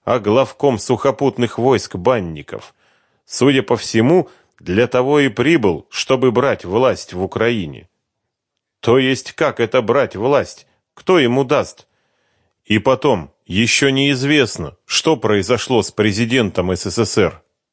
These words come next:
«Думаю, что президент выступает заодно с Г К путчистами». Как-то неожиданно вырвалось у Ярчука,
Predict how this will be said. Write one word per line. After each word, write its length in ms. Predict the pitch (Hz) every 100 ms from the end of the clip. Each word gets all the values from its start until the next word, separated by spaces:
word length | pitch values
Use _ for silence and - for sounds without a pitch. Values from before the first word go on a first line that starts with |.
| _ -
«Думаю, 580 | 85 104 147 135 123 117
что 220 | - 117
президент 800 | 117 117 101 107 120 143 - - -
выступает 800 | 90 110 - 120 131 131 123 90
заодно 580 | 104 127 113 120 135
с 80 | 92
Г 160 | 95 110
К 160 | 120
путчистами». 880 | 104 120 - - 98 - - 71 113 _ _ _ _ _ _ _
Как-то 380 | - 98 - 101
неожиданно 760 | 104 110 92 117 113 104 95
вырвалось 600 | 82 110 110 95 95 90 107
у 40 |
Ярчука, 720 | 101 95 - 110 - 90